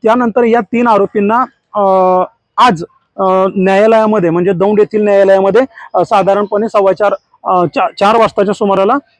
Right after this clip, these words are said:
अ, हजर करण्यात आलं. अ, त्या ठिकाणी या संदर्भातील सुनावणी पार पडली आणि या सुनावणीमध्ये दौंड न्यायालयानं या तीनही आरोपींना, अ, सोमवारपर्यंत, अठ्ठावीस जुलैपर्यंत पोलीस कोठडी सुनावलेली आहे. अ, ही माहिती जी आहे ती आरोपींचे वकील जे आहेत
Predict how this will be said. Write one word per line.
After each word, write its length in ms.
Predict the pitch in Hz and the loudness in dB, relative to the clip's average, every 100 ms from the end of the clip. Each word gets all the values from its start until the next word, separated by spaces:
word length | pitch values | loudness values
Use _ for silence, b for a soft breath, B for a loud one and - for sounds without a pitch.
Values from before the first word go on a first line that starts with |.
| - | -6
अ, 60 | |
हजर 440 | 190 175 175 180 247 | -2 0 0 0 0
करण्यात 340 | 226 190 180 | 0 -2 0
आलं. 240 | 185 185 247 b b | 0 0 -2 b b
अ, 120 | 180 165 | -6 -4
त्या 100 | - | -2
ठिकाणी 380 | 196 196 208 202 | -4 -2 -2 0
या 140 | 208 214 | 0 -2
संदर्भातील 500 | 208 190 190 202 175 | -2 0 -2 -2 -4
सुनावणी 400 | 190 190 226 220 | -2 -2 0 -2
पार 200 | 196 180 | -2 -4
पडली 320 | 196 185 269 | -4 -4 -4
आणि 240 | 254 196 | -4 -2
या 80 | 196 | -2
सुनावणीमध्ये 640 | - 190 185 185 185 190 269 B B 208 160 | -2 -2 0 0 0 0 -2 B B -6 -2
दौंड 220 | 196 233 | 0 0
न्यायालयानं 580 | 202 190 180 180 175 233 - 180 | 0 0 0 0 -2 -4 -4 -4
या 100 | 190 | -4
तीनही 420 | - 175 175 220 | -2 -2 -2 0
आरोपींना, 500 | 233 180 - 214 180 - B B | 0 -2 -2 -2 -2 -6 B B
अ, 160 | 185 170 | -4 -2
सोमवारपर्यंत, 560 | - 190 190 208 202 208 | 0 0 0 0 -4 -2
अठ्ठावीस 360 | 185 - 180 165 | -2 -2 -2 -2
जुलैपर्यंत 520 | 180 175 175 170 247 277 B B | -2 -2 -4 -2 -4 -6 B B
पोलीस 260 | 196 185 - | 0 0 0
कोठडी 320 | 175 175 214 | -4 -2 -4
सुनावलेली 460 | 254 202 160 151 | -2 -2 0 0
आहे. 140 | 143 143 - _ | -2 -4 -8 _
अ, 60 | 180 | -2
ही 160 | 143 208 | 0 2
माहिती 380 | 196 170 233 | 2 0 -2
जी 80 | 214 | 0
आहे 220 | 214 180 | 0 0
ती 140 | 208 254 262 B - | 0 -2 -4 B -2
आरोपींचे 460 | 180 190 214 190 | -2 0 -2 2
वकील 500 | 220 196 190 - 226 | 2 2 0 0 -2
जे 80 | 196 | 0
आहेत 80 | 185 | 0